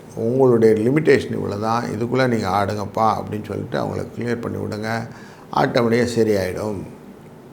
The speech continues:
இந்த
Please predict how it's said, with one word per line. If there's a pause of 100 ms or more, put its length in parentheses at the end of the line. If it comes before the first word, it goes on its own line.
(1500)
இந்த